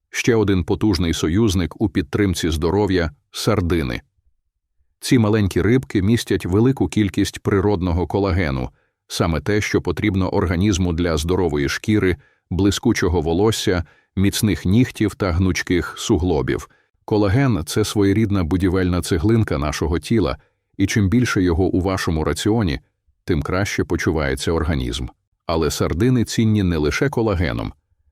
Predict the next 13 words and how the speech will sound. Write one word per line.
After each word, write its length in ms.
Вони 260
багаті 440
на 160
омега 360
три 340
жирні 440
кислоти, 600
речовини, 760
які 260
знижують 420
запалення 520
в 80
тілі, 360